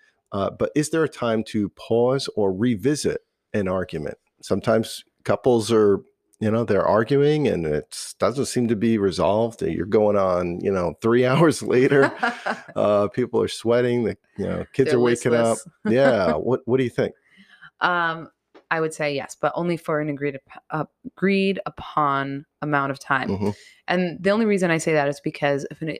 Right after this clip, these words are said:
Speaker 2: agreement gets too heated, it's better to cool down before you say something that you will regret and you can't take back.
Speaker 1: Yeah.
Speaker 2: You know,
Speaker 1: Yeah.
Speaker 2: where it's like, uh, you, people say, "Oh, forgive and forget." Well, we're not computers. We can't hit delete, and
Speaker 1: Right.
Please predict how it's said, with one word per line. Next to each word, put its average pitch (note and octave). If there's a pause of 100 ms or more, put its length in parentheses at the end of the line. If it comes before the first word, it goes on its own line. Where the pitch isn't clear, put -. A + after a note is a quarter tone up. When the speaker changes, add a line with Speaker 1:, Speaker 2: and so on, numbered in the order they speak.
(140)
Speaker 2:
agreement B3
gets C4
too -
heated, F3 (480)
it's E3
better F#3
to F#3+
cool F#3
down D3+
before D3
you D3
say D3
something C#3+
that C#3
you C#3
will C#3
regret C#3+
and D3
you D3
can't D3
take -
back. -
Speaker 1:
Yeah. F2 (560)
Speaker 2:
You D3
know, C#3
Speaker 1:
Yeah. -
Speaker 2:
where E3+ (240)
it's -
like, E3
uh, C#3+
you, E3
people E3+
say, D#3+
"Oh, D3+
forgive D3+
and D3+
forget." -
Well, G3+
we're F#3
not F#3
computers. D#3+
We D3+
can't D3+
hit D#3
delete, D3
and C3+
Speaker 1:
Right. D#3